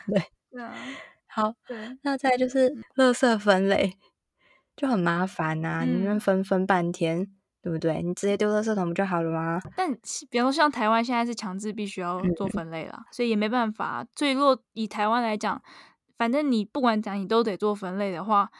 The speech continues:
Speaker 2: 那如果你一开始源头就很环保，很少制造那些，比方说一次性产生的那个餐具啊、餐盒的话，你根本也不需要做到分类，那你就省事欸，其实。
Speaker 1: 对啊，是，但垃圾分类就是一个不方便啊。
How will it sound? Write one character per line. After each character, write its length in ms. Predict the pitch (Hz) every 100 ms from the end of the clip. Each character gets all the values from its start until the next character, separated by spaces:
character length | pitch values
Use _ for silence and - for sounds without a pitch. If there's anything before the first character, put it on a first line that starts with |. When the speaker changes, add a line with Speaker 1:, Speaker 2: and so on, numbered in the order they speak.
| -
Speaker 2:
那 80 | 247
如 140 | 233
果 80 | 247
你 160 | 226 226
一 20 |
开 200 | 240 233
始 120 | 208
源 200 | 196 196
头 180 | 196 202
就 100 | 233
很 140 | 220
环 180 | 196 190
保， 100 | 196
很 180 | 185 208
少 200 | 220 196
制 180 | 190 226
造 180 | 220 214
那 140 | 214
些， 140 | 214 208
比 80 |
方 80 | 190
说 100 | 196
一 120 | 196 190
次 260 | - 226
性 320 | 208 226 208 - _ _ _
产 240 | - 180
生 220 | 190 202
的 280 | 202 190 180
那 120 | 196 202
个 120 | 185
餐 280 | - 202 202
具 240 | 214 202
啊、 200 | 180 185
餐 280 | 196 202 214
盒 120 | 185
的 100 | 180
话， 160 | 202 185 - -
你 60 |
根 200 | 208 254
本 100 | 262
也 80 | 196
不 160 | 220 220
需 80 |
要 100 | 226
做 140 | 214 214
到 160 | 196
分 240 | 196 190 185
类， 140 | 196
那 120 | 214
你 80 | 202
就 320 | 185 214 214 220
省 240 | - 196 180
事 220 | - 214
欸， 100 | -
其 160 | - -
实。 260 | - - 220 _ _ _
Speaker 1:
对 160 | - 170
啊， 320 | 156 151 165 -
是， 380 | - 190 175 - 202 _ _
但 220 | - 208 202
垃 100 | -
圾 140 | 208 214
分 220 | - 180
类 100 | 180
就 100 | 175
是 180 | 175 175
一 40 | 165
个 100 | -
不 160 | -
方 280 | 170 147 143
便 180 | 147 -
啊。 140 | -